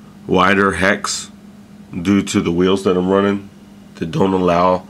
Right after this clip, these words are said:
for the wheel weight to drop into the wheel well, for the knuckle weight to drop into the wheel well. I've ordered aluminum hexes to replace these temporary plastics, and they'll be in soon, but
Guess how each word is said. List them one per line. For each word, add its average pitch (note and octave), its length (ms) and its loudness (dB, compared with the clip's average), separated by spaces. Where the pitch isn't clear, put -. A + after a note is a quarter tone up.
for A2 240 0
the F#2 120 0
wheel G2 240 2
weight F#2 240 0
to F2 80 -8
drop F2+ 320 -2
into F2+ 240 -4
the F2+ 100 0
wheel F2+ 220 0
well, G2 260 0
for G2+ 140 0
the F2+ 100 2
knuckle G2 320 2
weight G2 200 0
to F#2 80 -6
drop F2 240 0
into F#2 200 -6
the F2 80 -2
wheel F2+ 220 0
well. G#2 260 0
I've G#2 180 2
ordered A2+ 340 4
aluminum F#2 600 2
hexes F2+ 540 -2
to F2+ 160 0
replace F2+ 480 0
these E2+ 440 -2
temporary E2+ 720 -2
plastics, - 800 -4
and E2+ 80 -6
they'll E2+ 120 2
be E2 240 -2
in E2 140 -2
soon, E2 500 -4
but D#2+ 160 -10